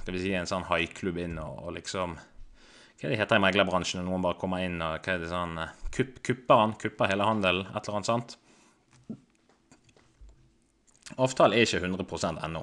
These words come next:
Det, det, det er han ikke. Chelsea må for, for at alt skal være OK, så må, så må de bli enige med Leipzig siden, eh, siden den seksti millioner euro utkjøpsklausulen som Nkunku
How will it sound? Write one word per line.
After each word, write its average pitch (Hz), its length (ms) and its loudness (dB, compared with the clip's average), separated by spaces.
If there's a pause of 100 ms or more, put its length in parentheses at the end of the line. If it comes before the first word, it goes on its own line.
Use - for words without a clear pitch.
Det, 90 240 -4
det, 92 160 -4
det 95 80 4
er 87 140 6
han 80 80 -6
ikke. - 180 -10
Chelsea 107 320 2
må 107 160 2
for, 82 480 -4
for 92 140 -2
at 87 100 -4
alt 104 140 -2
skal 82 320 0 (260)
være 87 240 -2 (140)
OK, - 160 0 (680)
så - 160 -6
må, 104 140 4 (100)
så 120 80 0
må 135 80 6
de 123 160 4
bli 104 80 6
enige 110 160 4
med 107 140 6
Leipzig 98 340 2
siden, 92 540 0
eh, 80 640 -10 (920)
siden 117 480 0
den 123 320 2
seksti - 540 0 (260)
millioner 101 480 -2
euro 92 320 0
utkjøpsklausulen 85 880 -4
som 87 160 -6
Nkunku 95 320 -6